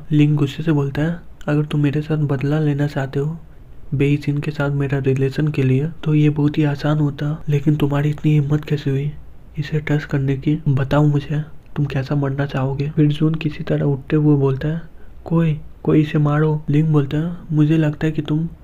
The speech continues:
अभी आराम करो, अगर तुम चाहते हो कि कोई तुम्हें बचाने आएगा तो, क्योंकि मैंने बाहर के सारे लोगों को मार डाला है, तुम ही वो इंसान हो जो यहाँ पर अभी चल पा रहा है, लेकिन ये तुम्हारा आखिरी वार है जब तुम चल पाओगे।"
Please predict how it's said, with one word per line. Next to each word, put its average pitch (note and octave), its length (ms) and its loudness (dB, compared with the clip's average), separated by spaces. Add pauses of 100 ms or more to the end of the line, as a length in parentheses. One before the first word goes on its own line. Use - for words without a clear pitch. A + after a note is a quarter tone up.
(380)
अभी D3+ 240 0
आराम D3 380 2
करो, D3 380 0
अगर D#3 240 0
तुम D3+ 200 2
चाहते D3 360 -2
हो D#3 220 0 (540)
कि D#3+ 80 2
कोई D3+ 200 2
तुम्हें C#3+ 300 0
बचाने C#3 440 -2
आएगा C3+ 280 -2
तो, C#3+ 180 -6 (180)
क्योंकि D3+ 260 -2
मैंने D3+ 260 4
बाहर D3 300 0
के D3+ 120 -2
सारे D3+ 300 0
लोगों D3 300 2
को D3 140 0 (320)
मार D3 280 2
डाला D3 280 -2
है, D3+ 260 -2
तुम D3 160 6
ही D#3 80 6
वो D3 200 6
इंसान C#3 380 2
हो C#3 180 -2 (460)
जो D3 80 4
यहाँ C3+ 240 2
पर D3 160 4
अभी C#3 200 2
चल C#3 220 -2
पा C#3 200 -4
रहा C#3+ 120 -4
है, D3+ 80 -8 (100)
लेकिन D3+ 260 4
ये D3+ 120 6
तुम्हारा C#3+ 340 0
आखिरी C#3 360 2
वार C#3 260 2
है D#3 160 0 (440)
जब D3 240 2
तुम D3+ 180 0 (140)
चल C#3 160 2
पाओगे।" D3 460 0